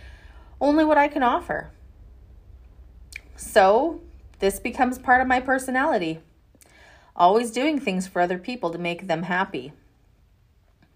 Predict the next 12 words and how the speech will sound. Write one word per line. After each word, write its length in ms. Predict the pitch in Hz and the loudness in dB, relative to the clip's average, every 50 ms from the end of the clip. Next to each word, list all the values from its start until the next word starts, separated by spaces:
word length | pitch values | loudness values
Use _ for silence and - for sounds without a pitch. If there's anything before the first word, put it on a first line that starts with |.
| - - | -4 0
I 100 | 165 185 | 0 2
would 300 | 170 160 - - - - | 2 0 -4 -8 -18 -16
pay 200 | - - 147 151 | -10 -6 -6 -4
for 140 | - 185 180 | -2 -4 -2
things, 580 | 185 220 233 233 254 302 330 302 - - - _ _ _ _ _ _ _ _ _ _ _ _ _ _ | 0 0 0 0 0 0 -2 -2 -4 -8 -16 _ _ _ _ _ _ _ _ _ _ _ _ _ _
gas 340 | - 135 135 147 - - - | 0 2 2 2 0 -2 -2
money, 400 | 214 214 214 214 214 220 220 214 - _ _ _ _ _ _ _ _ _ _ _ _ _ _ | -2 0 0 0 0 0 -2 -4 -8 _ _ _ _ _ _ _ _ _ _ _ _ _ _
for 340 | _ - - 175 156 147 156 | _ -10 -4 -2 -2 -2 -2
trips 320 | - - 170 - - - | -4 -6 -6 -6 -8 -10
to 120 | - - 101 | -12 -12 -10
the 100 | - 160 | -10 -6
city, 440 | - 214 226 226 226 226 233 214 | -4 0 0 0 0 0 -2 -6